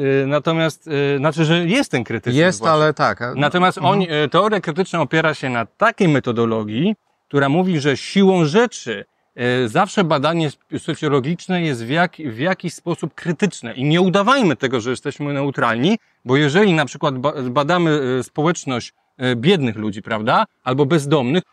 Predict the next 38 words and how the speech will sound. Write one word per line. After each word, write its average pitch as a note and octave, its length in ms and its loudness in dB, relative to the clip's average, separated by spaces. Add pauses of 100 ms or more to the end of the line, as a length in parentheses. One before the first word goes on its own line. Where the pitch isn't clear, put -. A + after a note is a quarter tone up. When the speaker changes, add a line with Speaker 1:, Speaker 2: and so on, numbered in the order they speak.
(120)
Speaker 1:
to D#3+ 120 0
siłą F3+ 300 4
rzeczy F3 280 0
zawsze, E3 540 -2
zawsze F#3 320 0
jest E3+ 140 2
jakiś E3 240 -6
kontekst. B2 400 -2
Na B2 80 0
przykład F3 340 -2
badamy C#3 460 0
je, F3 180 0
jak F3 280 -2
zrobić, D3+ 440 0
żeby E3 280 0
oni E3 220 0
po E3+ 80 -8
prostu E3 280 -4
nie F#3+ 160 2
byli A3 260 2
bezdomni, G#2 680 -4
prawda? A2+ 400 -2
Speaker 2:
No, C#3+ 100 0
rozumiem. E3+ 400 2
Speaker 1:
No A#3+ 100 2
właśnie. G#3 420 0 (220)
Speaker 2:
Ale, E3 420 2
e, D3+ 220 4
dobrze, C3 540 2
tylko F#3+ 320 2
że, F3 300 2
e, D#3+ 240 0
e, D3+ 120 0
ja F3 260 4
trochę F3+ 240 0
Speaker 1:
Tylko F3+ 160 0
Speaker 2:
pozostałem, C#3 760 0
e, A#2+ 40 -4